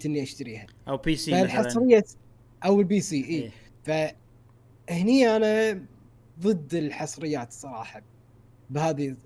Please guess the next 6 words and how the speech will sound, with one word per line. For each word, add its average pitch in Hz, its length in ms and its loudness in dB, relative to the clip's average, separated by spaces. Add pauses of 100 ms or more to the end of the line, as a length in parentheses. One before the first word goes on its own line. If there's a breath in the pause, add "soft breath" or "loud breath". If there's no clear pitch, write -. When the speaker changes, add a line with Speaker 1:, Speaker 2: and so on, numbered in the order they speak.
Speaker 1:
أحسها 254 360 2
طمع، 226 340 6 (160)
طمع، 247 340 6 (600)
وقاعد 175 640 -2
تقلل 226 840 4
من 175 380 -6